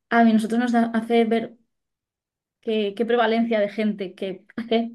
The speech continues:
cosas un poco distintas, pero que aportan, eh, eh, está ahí. Entonces, es que si no, no nos enteramos.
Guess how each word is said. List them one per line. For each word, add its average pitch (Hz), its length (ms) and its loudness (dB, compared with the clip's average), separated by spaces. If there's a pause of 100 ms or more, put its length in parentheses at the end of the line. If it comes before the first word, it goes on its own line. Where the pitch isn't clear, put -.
cosas 233 320 0
un 220 80 0
poco 214 220 -2
distintas, 214 680 0 (100)
pero 202 160 0
que 196 60 2
aportan, 226 560 2
eh, - 240 -12
eh, - 240 -8
está 185 240 -4
ahí. 160 280 -2 (280)
Entonces, 226 280 4
es 247 40 0
que 381 100 4
si 349 80 8
no, 277 80 4
no 285 120 6
nos 240 120 2
enteramos. 214 560 -2